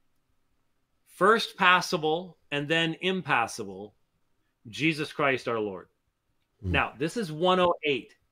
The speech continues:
Speaker 1: Listen to the Christology there. "There is one physi-, physician of flesh and of spirit,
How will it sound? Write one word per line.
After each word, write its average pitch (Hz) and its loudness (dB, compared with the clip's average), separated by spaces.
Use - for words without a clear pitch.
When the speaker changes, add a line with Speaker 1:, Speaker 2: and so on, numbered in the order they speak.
Speaker 1:
Listen 196 2
to 214 2
the 185 0
Christology 139 0
there. 82 -18
"There 135 2
is 131 2
one 185 2
physi-, 156 -4
physician 127 -6
of 143 4
flesh 170 4
and 190 4
of 143 0
spirit, 135 -2